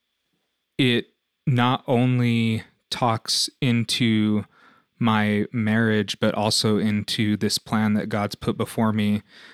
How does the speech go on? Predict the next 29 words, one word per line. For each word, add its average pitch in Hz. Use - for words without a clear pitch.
And 110
just 113
the 110
first -
two 113
lines 107
is, 104
"I've 104
got, 113
I 123
got 120
no 120
time 117
to 110
hesitate 113
or 113
contemplate. 107
I 110
won't 117
consider 113
no 110
plan 110
B. 117
No, 113
I'm 110
just 107
stuck -
on 107
A. 101